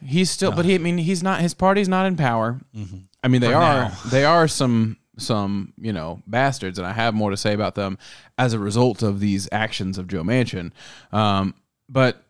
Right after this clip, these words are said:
Speaker 1: yeah, Joe Manchin is now the, uh, he's like, he's like, "I'm co-president." He's like, "If y'all wants to pass some legislation, I don't care if forty-eight of y'all are on board.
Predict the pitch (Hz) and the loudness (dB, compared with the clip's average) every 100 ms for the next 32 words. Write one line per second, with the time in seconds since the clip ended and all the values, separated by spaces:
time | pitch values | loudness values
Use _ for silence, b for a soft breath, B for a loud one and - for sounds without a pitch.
0 | _ - 135 117 107 160 165 180 - 110 | _ -4 0 2 2 0 2 0 0 0
1 | 101 104 110 110 101 101 98 90 82 95 | 0 0 0 0 -2 -2 -2 -2 -4 -2
2 | 120 117 110 - 123 143 131 110 - 156 | -4 -2 -4 -4 -4 -2 0 -2 -2 -2
3 | 190 135 170 107 90 65 50 _ _ _ | -2 -4 -4 -6 -8 -14 -20 _ _ _
4 | _ _ _ _ _ 107 95 85 - _ | _ _ _ _ _ -8 -6 -6 -8 _
5 | - 107 127 143 156 160 139 - 131 156 | -10 -4 0 2 2 -2 -4 -8 -6 -2
6 | 156 151 143 156 156 147 151 214 220 208 | -2 -2 -2 0 0 -2 0 0 0 -4
7 | 214 _ - 127 151 151 151 170 127 - | -6 _ -4 -2 -2 -2 0 2 0 0
8 | 123 117 117 107 - _ 110 - 107 107 | 0 2 0 0 -4 _ -20 -12 -6 -2
9 | 101 85 92 104 98 101 98 71 95 | 0 0 -2 -2 -4 -4 -4 -6 -10